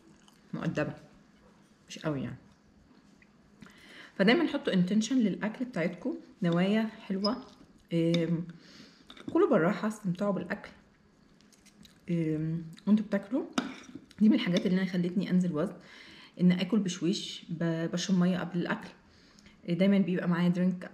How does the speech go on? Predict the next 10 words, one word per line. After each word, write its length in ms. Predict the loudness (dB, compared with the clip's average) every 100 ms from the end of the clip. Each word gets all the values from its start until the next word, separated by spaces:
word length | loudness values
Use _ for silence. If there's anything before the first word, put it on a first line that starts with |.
| -6
مع 140 | -4
الأكل. 300 | -2 -4 -4 -14 -20 _ _ _ _ _ _ _ _ -20 _ _ -20 _ -20 _ _ _ -20 -20 -20 -16 -6
وأهم 340 | 0 4 4
حاجة 380 | 2 0 0 0 -4 -14 -20 _ -8
بعبي 580 | 2 2 4 2 0 -2
الطبق 280 | -2 -2
بتاعي 280 | -2 -4 -4
خضار، 400 | -6 -6 -8 -8 -12 -20 _ -20 -20 _ -16 -12 -12 -10 -8
بعبيه 380 | -4 -4 -2
خضار، 420 | -4 -4 -4 -6